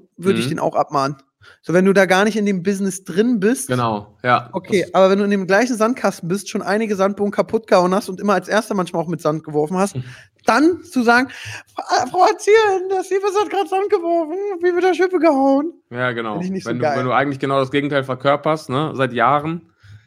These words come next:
Speaker 2: dann, dann passt das eigentlich nicht, ja.
Speaker 1: Das ist wirklich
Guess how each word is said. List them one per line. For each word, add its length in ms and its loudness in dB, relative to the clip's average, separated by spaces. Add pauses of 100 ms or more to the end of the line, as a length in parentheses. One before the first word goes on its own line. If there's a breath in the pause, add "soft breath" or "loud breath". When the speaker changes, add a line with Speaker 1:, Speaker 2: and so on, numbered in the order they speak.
(120 soft breath)
Speaker 2:
dann, 240 -8
dann 140 -8
passt 240 -14
das 100 -12
eigentlich 380 -12
nicht, 180 -20
ja. 300 -16 (920)
Speaker 1:
Das 140 -20
ist 120 -20
wirklich 300 -18